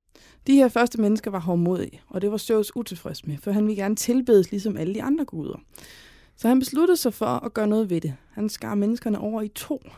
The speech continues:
På den måde, der fik han dobbelt så mange mennesker, der kunne tilbede ham, og samtidig sørgede han for at fjerne det hovmodige træk fra deres personlighed, fordi de nu var optaget af hele tiden at skulle finde deres anden halvdel. Det er grunden til, at vi i dag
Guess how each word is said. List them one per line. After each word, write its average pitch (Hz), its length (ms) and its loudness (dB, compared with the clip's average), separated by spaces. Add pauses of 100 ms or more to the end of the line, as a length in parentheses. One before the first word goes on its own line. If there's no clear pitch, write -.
(440)
På 247 100 -4
den 240 160 2
måde, 214 160 0
der 220 60 -4
fik 208 240 -6
han 165 140 -6
dobbelt 233 320 -4
så 196 80 -6
mange 175 220 -4
mennesker, 170 300 -4
der - 80 -16
kunne - 120 -20
tilbede 302 440 -2
ham, 190 220 -2 (420)
og 277 260 0
samtidig 240 440 -4
sørgede 233 280 -4
han 208 160 -2
for 208 160 -6
at 208 140 -6
fjerne 214 280 -2
det 214 100 -2
hovmodige 208 420 2
træk - 280 -10
fra - 120 -12
deres 180 180 -6
personlighed, 214 680 -2
fordi 247 320 -4
de 220 100 -4
nu 214 120 0
var 208 100 -8
optaget 208 480 -6
af 196 120 0
hele 214 220 -4
tiden 202 180 -2
at 208 60 -2
skulle - 200 -12
finde 208 260 0
deres 185 260 -6
anden 196 240 0
halvdel. 294 500 -8 (720)
Det 285 120 2
er 233 120 0
grunden 240 320 4
til, 226 260 -2
at 190 160 -6
vi 196 80 -6
i 196 120 -4
dag 226 400 -4